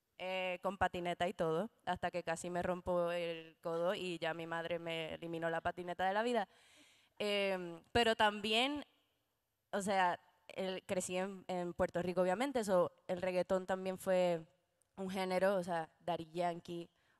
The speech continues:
Barrio Fino, <laughs> todo esto, o sea, wow, uno de mis álbumes favoritos, o sea.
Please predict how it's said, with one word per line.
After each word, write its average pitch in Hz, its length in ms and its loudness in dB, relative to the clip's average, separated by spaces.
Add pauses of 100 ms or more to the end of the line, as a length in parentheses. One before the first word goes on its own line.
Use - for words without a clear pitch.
Barrio 170 320 -4
Fino, 190 440 0
<laughs> - 1000 -8
todo 208 300 6
esto, 226 380 2 (160)
o 185 100 2
sea, 180 500 2
wow, 160 240 2 (140)
uno 185 220 -2
de 208 120 4
mis 214 200 -2
álbumes 202 400 0
favoritos, 202 640 8
o 202 40 0
sea. 180 260 0